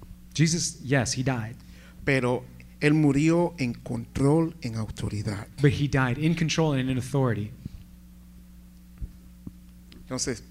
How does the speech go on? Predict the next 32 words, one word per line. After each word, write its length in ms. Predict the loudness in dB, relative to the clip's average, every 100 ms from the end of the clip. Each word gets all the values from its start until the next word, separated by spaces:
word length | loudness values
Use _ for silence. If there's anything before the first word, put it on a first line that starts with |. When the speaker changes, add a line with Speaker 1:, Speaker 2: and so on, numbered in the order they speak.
| 0
Speaker 2:
para 180 | 2
ilustrarle 880 | 2 -2 -4 -4 2 4 4 2 -2 -4 -12 -20 -20 -20 -12 -8
el 120 | -8
poder 580 | -4 -2 4 6 6 2
que 120 | -2
nosotros 720 | 0 0 0 0 -4 -4 -8 -14 -20 -20 -6
podemos 540 | 0 2 6 6 6 4
ejercer, 540 | 2 0 0 2 2
pero 220 | 2 2 2
no 220 | 4 6
ejercemos. 800 | 6 6 4 2 2 2 -2 -2
Speaker 1:
So 140 | 0
to 180 | 0 0 4
illustrate 380 | 8 8 8 6 6
to 60 |
you 80 | 2
the 80 | 4
power 340 | 4 4 4 4
that 160 | 4
we 160 | 6 6
could 460 | 6 6 6 6 2 -2 4
exercise, 520 | 6 6 6 6 4
but 140 | 2
we 120 | 0
don't. 500 | 2 4 4 2 0 -6 -12 -12 -12 -4
Speaker 2:
¿Cuántos 300 | -2 0 2
han 140 | 2
oído 240 | 4 6 6
el 80 | 4
nombre 260 | 2 2
Lester 640 | 4 6 6 4 2 0
Sumrall? 520 | 0 -2 -4 -4 -10